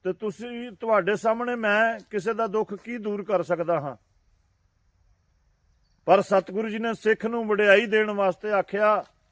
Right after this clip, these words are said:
"ਸਿੱਖਾ, ਇਹ ਜਿਹੜਾ ਤੇਰੇ ਗਲ ਵਿੱਚ ਪੱਲਾ ਪਾਇਆ ਹੋਇਆ ਹੈ, ਜਿਹਨੂੰ ਆਪਾਂ ਸਰੋਪਾ ਵੀ ਕਹਿੰਦੇ ਆ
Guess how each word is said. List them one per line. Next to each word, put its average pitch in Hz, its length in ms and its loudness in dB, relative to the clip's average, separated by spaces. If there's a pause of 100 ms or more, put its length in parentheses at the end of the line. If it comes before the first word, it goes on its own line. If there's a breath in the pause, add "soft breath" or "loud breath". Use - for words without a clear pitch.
(100)
"ਸਿੱਖਾ, 208 680 4 (640)
ਇਹ 185 160 6
ਜਿਹੜਾ 233 260 0
ਤੇਰੇ 226 260 -2
ਗਲ 196 240 2
ਵਿੱਚ 214 220 -6
ਪੱਲਾ 208 400 0
ਪਾਇਆ 202 340 2
ਹੋਇਆ 190 360 4
ਹੈ, 196 100 4
ਜਿਹਨੂੰ 202 320 -6
ਆਪਾਂ 196 240 -4
ਸਰੋਪਾ 180 420 -4
ਵੀ 202 140 -6
ਕਹਿੰਦੇ 214 340 -6
ਆ 180 160 -4